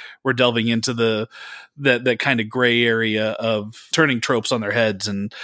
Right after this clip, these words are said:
and all this other stuff that, that became very interesting. And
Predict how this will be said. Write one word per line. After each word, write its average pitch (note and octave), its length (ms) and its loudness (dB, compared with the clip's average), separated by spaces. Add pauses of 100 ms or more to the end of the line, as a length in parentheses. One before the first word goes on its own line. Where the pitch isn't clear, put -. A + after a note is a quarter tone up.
(220)
and A#2 200 0
all C3+ 200 2
this B2+ 160 2
other B2 280 2
stuff B2 460 -2
that, A#2 200 -2
that A#2 140 0
became A#2 400 0
very A#2 300 2
interesting. A#2 800 -2
And A#2+ 400 -4